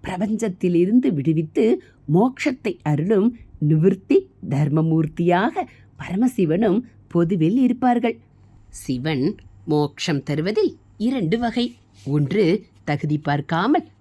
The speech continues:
சகலருக்கும் சம்சார விடுதலை தருவது. பிரளயத்தில் அப்படித்தான் எல்லா ஜீவர்களுக்கும் ரெஸ்ட். ஆனால்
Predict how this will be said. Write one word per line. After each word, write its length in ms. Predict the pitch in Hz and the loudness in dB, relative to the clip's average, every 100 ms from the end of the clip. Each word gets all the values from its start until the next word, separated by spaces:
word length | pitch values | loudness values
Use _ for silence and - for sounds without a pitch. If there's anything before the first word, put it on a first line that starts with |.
| - | -16
சகலருக்கும் 840 | - 156 190 202 156 135 254 202 233 - - - | -12 -10 -6 -6 -4 -6 -4 -2 -2 -6 -20 -8
சம்சார 680 | 147 147 147 170 175 190 240 | -2 -2 -2 -2 0 0 0
விடுதலை 440 | 160 196 190 160 | -2 -2 -2 -4
தருவது. 420 | - 233 233 226 233 - _ _ - | -2 -2 -2 -2 -6 -12 _ _ -8
பிரளயத்தில் 680 | 156 135 143 147 - 220 202 - _ - | -2 0 0 -2 -2 0 0 -4 _ -10
அப்படித்தான் 760 | 160 - - 151 139 254 349 - - - | -10 -8 -6 -4 -4 -2 -4 -6 -16 -10
எல்லா 400 | - 208 247 285 202 | -6 -4 -4 -4 -6
ஜீவர்களுக்கும் 840 | 160 170 175 - 143 175 254 190 240 - - - 240 | -2 -2 -2 -2 -2 -2 -2 -2 -4 -8 -20 -14 -6
ரெஸ்ட். 380 | 254 254 - - - _ _ _ - | -4 -4 -10 -20 -20 _ _ _ -8
ஆனால் 440 | 160 151 180 175 | -4 -2 -2 -2